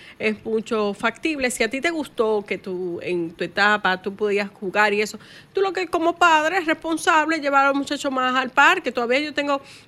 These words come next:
parejas que acuden a mi consulta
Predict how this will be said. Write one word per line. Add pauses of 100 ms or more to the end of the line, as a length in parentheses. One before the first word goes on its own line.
(120)
parejas
que
acuden
a
mi
consulta